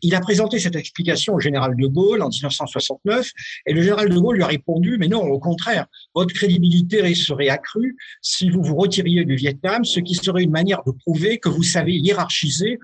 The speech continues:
entre vos intérêts essentiels et vos intérêts périphériques. »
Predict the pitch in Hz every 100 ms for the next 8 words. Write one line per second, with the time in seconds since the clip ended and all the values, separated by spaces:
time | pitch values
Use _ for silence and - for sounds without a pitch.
0 | - _ 214 208 - 151 165 151 160 147
1 | 135 139 135 - 196 226 - _ - 214
2 | 180 170 147 151 143 180 156 139 139 123
3 | 113